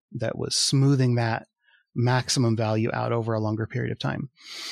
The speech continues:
Um, they knew that they were gonna have some pretty, uh, some pretty good vibrations happening, but they didn't expect them to be this strong, but they also didn't expect them to last for ten milliseconds. They expected them to last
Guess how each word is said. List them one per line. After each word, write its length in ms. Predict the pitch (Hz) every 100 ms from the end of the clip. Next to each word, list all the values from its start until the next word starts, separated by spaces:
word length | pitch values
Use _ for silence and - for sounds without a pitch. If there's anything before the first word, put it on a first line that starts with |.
| - - - _ - - -
Um, 260 | 143 147
they 120 | 170 165
knew 160 | 185
that 100 | 254
they 100 | 202
were 80 | 196
gonna 160 | 196 165
have 300 | 147 165 156
some 240 | - 151
pretty, 640 | - 170 160 151 143 139 - 143
uh, 460 | 131 120 117 120 - _ _
some 140 | - 143
pretty 200 | 165 147
good 180 | 147
vibrations 580 | 127 120 110 127 - 139
happening, 540 | 123 117 - 131 - - 139
but 120 | 135
they 220 | 151 143
didn't 260 | - 180 202
expect 260 | - 170
them 100 | 160
to 60 | 139
be 80 | 131
this 140 | 123
strong, 220 | - 160
but 80 | 127
they 100 | 143
also 320 | 170 165 165 127
didn't 160 | - 214
expect 300 | 202 202 -
them 80 | 160
to 80 | 147
last 240 | 143 -
for 80 | 143
ten 240 | - 135
milliseconds. 500 | 127 156 131 - 113
They 80 | 123
expected 360 | 120 165 - 143
them 140 | 123
to 120 | -
last 340 | 123 117 -